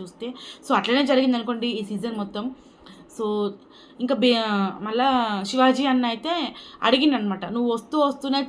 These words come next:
చేతులు రుద్దుతూనే ఉన్నావు, నీకు ఒక ఓదార్పు యాత్ర స్టార్" అని చెప్పేసి ఇచ్చిర్రు. So, బయట పికిల్, పి-, పికిల్ అదే పచ్చల పాప వచ్చి నీకు చెప్పింది,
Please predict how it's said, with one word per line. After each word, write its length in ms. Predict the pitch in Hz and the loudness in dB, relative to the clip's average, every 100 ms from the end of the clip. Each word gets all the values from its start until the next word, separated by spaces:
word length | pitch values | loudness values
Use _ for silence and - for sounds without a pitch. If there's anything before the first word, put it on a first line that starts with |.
| 277 | 0
చేతులు 240 | 254 269 | 0 0
రుద్దుతూనే 400 | 247 202 240 247 | -2 -2 -4 -2
ఉన్నావు, 300 | 240 240 254 | -2 -2 -2
నీకు 160 | 240 226 | -2 -2
ఒక 80 | |
ఓదార్పు 520 | 226 214 226 240 240 240 | -2 0 0 0 -2 -2
యాత్ర 460 | 214 214 214 214 214 | -4 -4 -6 -6 -6
స్టార్" 340 | - 202 208 | -4 -2 -2
అని 140 | 214 | -4
చెప్పేసి 300 | 208 202 208 | -8 -8 -10
ఇచ్చిర్రు. 480 | 190 - 196 247 254 - - - - 269 | -12 -10 -6 -4 -6 -8 -20 -20 -4 4
So, 60 | 262 254 247 226 | 4 6 4 0
బయట 440 | 202 226 262 277 | 0 -2 -2 -4
పికిల్, 300 | 254 277 277 - | -4 -2 -4 -4
పి-, 240 | 254 226 202 | -4 -2 -4
పికిల్ 440 | 233 262 262 233 - | -6 -2 0 -2 -6
అదే 240 | 214 208 - - - - | -8 -8 -10 -20 -18 -10
పచ్చల 300 | 233 - 269 | -8 -2 -2
పాప 220 | 254 247 | 0 -2
వచ్చి 340 | 240 220 220 294 | -4 -6 -4 -2
నీకు 580 | 247 226 233 226 214 - - - - - | -2 -2 -2 0 -2 -4 -14 -20 -8 -2
చెప్పింది, 640 | 233 - 277 262 359 240 | -2 0 2 2 0 -4